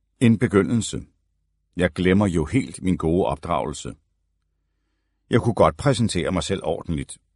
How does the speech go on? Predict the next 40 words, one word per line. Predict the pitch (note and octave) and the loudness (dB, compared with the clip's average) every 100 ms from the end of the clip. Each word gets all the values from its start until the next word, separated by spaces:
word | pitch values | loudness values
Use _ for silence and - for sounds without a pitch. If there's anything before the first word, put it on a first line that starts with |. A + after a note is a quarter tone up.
| - | 0
men | G#2+ | 0
det | E2+ B2+ | 2 0
er | |
egentlig | - D3+ C#3 A2+ D2+ | 2 -2 0 -2 -4
ikke | D#2 | -4
nødvendigt. | E2+ B1+ D#2 - - - - _ _ _ _ | -4 -4 -6 -8 -14 -20 -20 _ _ _ _
Du | A2 | -4
får | F#2 | 0
mig | F#2+ F#2 | 2 2
tids | - D3+ B2+ - | 2 0 0 0
nok | G2 F#2 - _ | 0 0 -4 _
og | - E2+ | -10 0
godt | A#2+ A2 F#2+ | 0 0 0
nok | E2+ - - | -2 -2 -12
at | D#2 | -10
kende, | - F#2 G2+ A2 _ _ _ | -2 0 0 -2 _ _ _
afhængigt | - A2+ F2+ B2+ F2 A#2 - | 4 4 6 2 2 -2 -4
af | F#2+ E2+ | -4 -2
en | D2+ | 0
række | D#2+ F2 F#2 | 0 -2 -4
forskellige | - F2+ F#2+ C2 F2 | -8 -6 -6 -4 -4
variabler. | C#2 B1+ C#2+ A#1 B1 - _ _ _ _ _ _ _ _ _ _ _ _ - | -4 -4 -6 -8 -12 -12 _ _ _ _ _ _ _ _ _ _ _ _ -6
Jeg | D#2+ | -6
skal | - F#2 | -4 -4
stå | G2 | -2
bøjet | D#2+ F2+ E2+ F#2+ F#2 | 2 4 6 6 4
ned | F2 | 0
over | F#2+ F#2+ F#2 | -2 -2 -4
dig, | F#2 D#2+ D2+ D2+ | -2 -2 -4 -8
så | - D#2 | -4 -4
elskværdigt | D2+ D2 - E2 F2 F#2 A#2 | -2 -6 -6 -2 -2 -4 -10
som | - C#2+ | -6 -6
muligt. | B1+ B1 D2 F2+ _ _ _ _ _ _ _ - | -4 -6 -10 -16 _ _ _ _ _ _ _ 0
Din | A#2 | 0
sjæl | G2+ - C3 A2 | 2 2 2 0
skal | - - F2 | -6 -2 0
hvile | G2+ A#2 B2 C3+ | 2 2 2 0
i | A2 | 0
mine | G#2+ G#2+ G#2+ | 2 2 0
arme. | B1+ B1+ B1+ C#2 | -2 -4 -4 -6